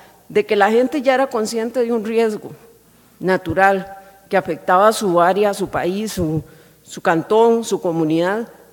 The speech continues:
y cómo se vinieron tomando una serie de medidas a nivel nacional y a nivel local para combatirlas. Esa es nuestra concepción de gestión del riesgo, ¿verdad?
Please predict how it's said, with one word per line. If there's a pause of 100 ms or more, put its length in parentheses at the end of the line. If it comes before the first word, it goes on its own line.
(140)
y
cómo
se
vinieron
tomando
una
serie
de
medidas
a
nivel (540)
nacional
y
a
nivel
local
para
combatirlas.
Esa
es
nuestra
concepción
de
gestión
del
riesgo,
¿verdad?